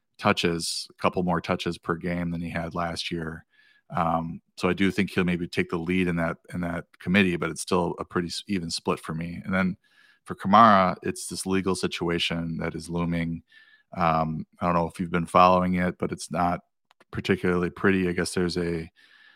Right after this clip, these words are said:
um, a video that is out there, and we don't know if it's going to be leaked before the season starts. And if it does, it might embarrass the, you know, the N F L, and they might have to act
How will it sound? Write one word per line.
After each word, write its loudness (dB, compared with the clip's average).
um, -4
a -4
video 8
that 4
is -2
out 6
there, 0
and -4
we -2
don't -2
know -2
if -4
it's -4
going 2
to 0
be 0
leaked -2
before -4
the -4
season 0
starts. -2
And -6
if -6
it -6
does, 4
it -2
might -2
embarrass 0
the, -10
you -8
know, -6
the -6
N -2
F -6
L, 4
and -4
they -2
might -4
have -6
to -6
act 0